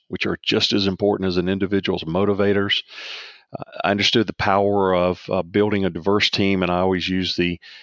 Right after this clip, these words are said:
uh, metaphor of building a baseball team, that if you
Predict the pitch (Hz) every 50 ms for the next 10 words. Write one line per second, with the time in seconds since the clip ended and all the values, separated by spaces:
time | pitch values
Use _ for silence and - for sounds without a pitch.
0 | _ - - 90 87 85 87 92 98 104 107 104 - - 107 98 101 95 92 85
1 | 82 - - 101 98 101 101 90 92 95 92 90 - - - 90 85 87 98 98
2 | - - - 90 85 85 - - - 82 82 82 82 92 87 87 90 - - 92
3 | 90 90